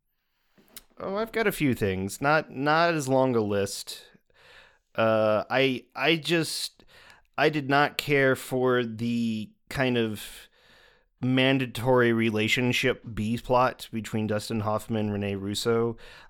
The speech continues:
Uh, I think, like you said, she was the only actress that got any real prominent screen time, and she, while she was competent, and Renee Russo is a great actress,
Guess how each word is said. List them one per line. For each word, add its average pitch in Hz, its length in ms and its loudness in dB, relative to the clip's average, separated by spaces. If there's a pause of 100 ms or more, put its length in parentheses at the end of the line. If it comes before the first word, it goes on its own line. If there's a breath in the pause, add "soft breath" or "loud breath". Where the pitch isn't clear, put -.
Uh, 101 200 0
I 113 40 0
think, 135 200 -2
like 127 180 2
you 123 60 -4
said, 120 460 2
she 120 200 -2
was 110 180 -2
the 113 100 0
only 120 460 2
actress 113 400 -4
that 117 80 -6
got 117 180 2
any 110 120 -4
real 110 220 -2
prominent 110 580 -2
screen 110 340 -4
time, 127 500 0
and 104 600 -2 (640 loud breath)
she, - 200 0
while 139 180 4
she 151 160 0
was 151 220 4
competent, 143 600 2
and 113 180 0
Renee 117 200 2
Russo 120 260 0
is 104 80 -4
a 101 40 -10
great 117 280 0
actress, 113 500 0